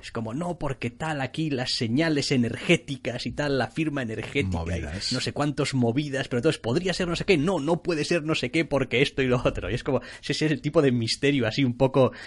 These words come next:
Speaker 1: eh, más, más grande que la vida, ¿no? Que no es quién ha matado
Speaker 2: Sí.
Speaker 1: a este fulano, ¿no? Algo un poco más esotérico y un poco más tal,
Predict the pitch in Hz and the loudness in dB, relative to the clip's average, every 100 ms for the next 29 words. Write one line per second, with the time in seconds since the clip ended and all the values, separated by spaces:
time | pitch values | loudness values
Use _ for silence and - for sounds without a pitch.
0 | - - 110 123 127 113 127 123 139 127 | -14 -8 -2 0 2 2 2 4 4 4
1 | 127 98 131 127 113 - - - - 110 | 0 0 0 0 -2 -4 -20 -20 -6 -4
2 | - 113 127 123 - 123 117 104 127 117 | -2 2 4 4 2 0 0 0 2 4
3 | 92 120 107 - 104 120 110 151 117 101 | 4 2 -2 -2 2 2 2 -2 -2 -2
4 | 85 104 104 107 - 104 113 120 - - | -4 -4 -4 -4 -4 -2 -2 -2 -4 -2
5 | 143 110 - 104 101 110 101 110 - 117 | -2 -2 -6 -6 -6 -8 -8 -10 -4 -4